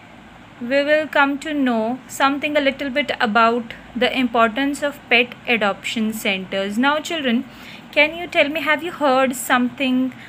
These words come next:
somewhere about pet adoption centers? Maybe. Someone will say yes, someone will say no, because many of you are having their own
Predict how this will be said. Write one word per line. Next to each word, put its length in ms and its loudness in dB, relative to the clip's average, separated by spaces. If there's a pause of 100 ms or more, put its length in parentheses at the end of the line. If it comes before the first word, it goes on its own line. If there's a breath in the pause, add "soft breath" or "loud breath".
(120)
somewhere 640 0
about 380 -4
pet 320 0
adoption 580 -2
centers? 720 -6 (960)
Maybe. 480 -2 (420)
Someone 360 0
will 160 -2
say 160 0
yes, 680 2 (460)
someone 320 -4
will 160 -4
say 220 -2
no, 480 0 (420 loud breath)
because 460 2
many 480 2
of 280 -2
you 440 0
are 160 4
having 540 0
their 220 0
own 340 -2